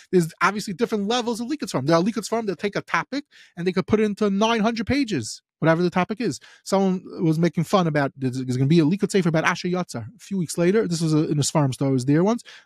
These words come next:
Literally a few weeks later, someone comes in with a Sefer on Asher Yatzar. And every topic has their Likut Svarim. As I mentioned, Rav Shai Levitsky holds it's very important to use them for the information, to process, to check.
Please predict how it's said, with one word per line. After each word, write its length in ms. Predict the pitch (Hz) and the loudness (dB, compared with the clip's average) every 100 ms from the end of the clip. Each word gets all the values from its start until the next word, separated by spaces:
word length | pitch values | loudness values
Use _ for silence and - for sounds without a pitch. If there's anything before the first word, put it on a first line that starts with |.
| - | 2
Literally 300 | 196 202 190 | 4 4 2
a 40 | |
few 160 | - 196 | 0 0
weeks 180 | 165 | 0
later, 300 | 214 240 294 - - - | 0 0 0 -4 -12 -4
someone 260 | 202 202 | 0 2
comes 240 | 196 208 226 | 2 0 -2
in 80 | |
with 140 | 269 254 | -4 -4
a 60 | |
Sefer 280 | 240 269 254 | -2 -2 -2
on 100 | 262 | 0
Asher 200 | 269 240 | 0 2
Yatzar. 420 | 277 277 - 185 - - | 4 2 0 -6 -8 -10
And 160 | 190 - | -10 -2
every 320 | 294 277 262 | -2 -2 -12
topic 420 | - 247 240 254 | -10 -12 -10 -14
has 400 | - 226 233 226 | -8 -4 -4 -4
their 400 | 185 220 226 220 - _ _ - | -2 0 2 2 -2 _ _ 0
Likut 300 | 233 190 139 | 2 2 -2
Svarim. 240 | 117 107 143 | -4 -8 -8
As 120 | 156 | -6
I 80 | 170 | -2
mentioned, 600 | 190 240 202 233 220 - _ _ _ | -2 -2 -2 -4 -6 -10 _ _ _
Rav 100 | 127 | -14
Shai 180 | 110 131 | 0 4
Levitsky 340 | 135 160 - 170 | 6 4 4 4
holds 260 | 185 175 | 4 0
it's 60 | 180 | -4
very 200 | 196 196 | -6 -6
important 460 | 190 226 202 196 | -8 -8 -8 -8
to 100 | - | -4
use 360 | 196 208 269 208 | 0 6 6 6
them 180 | 139 117 | 0 -4
for 180 | - 165 | -4 0
the 140 | 196 | 0
information, 720 | 185 - 185 277 254 - 120 - | 0 0 2 2 0 -2 -6 -6
to 80 | 151 | -10
process, 580 | - 214 233 - 147 - | -2 2 2 0 -8 -8
to 100 | 143 | -10
check. 320 | - - | -6 -4